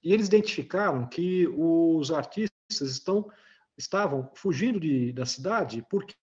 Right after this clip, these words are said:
era muito cara, né? Quer dizer, a cidade estava perdendo os artistas. Mas o que que, o que que isso, é, representar, representou para a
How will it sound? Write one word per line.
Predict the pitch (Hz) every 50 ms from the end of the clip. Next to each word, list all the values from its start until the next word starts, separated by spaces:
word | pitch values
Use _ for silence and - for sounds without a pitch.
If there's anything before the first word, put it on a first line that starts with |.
| _ -
era | 202 202 214 214 220
muito | 220 226 - -
cara, | - - 220 220 175 127 107 98 - - _ _ _ _ -
né? | 127 170 151
Quer | 131
dizer, | 131 127 131
a |
cidade | 135 - - 165 180
estava | - - 208
perdendo | 202 202 196 175 196 233 226 196
os | - - -
artistas. | - 135 127 - - _ _ _ _ - 107 - 117
Mas | 127 143 135
o | -
que | - 269
que, | 262 262 214 -
o | 156 143
que | - 269
que | 262 - 214 190
isso, | 196 196 - - - _ _ _ - - 147 - - - _ _ _ _ _ _ -
é, | 131 127 127 123
representar, | 120 156 151 - 156 143 160 151 131 135 143 139 135 131
representou | - 131 131 156 139 135 135 143
para | 147 139
a | -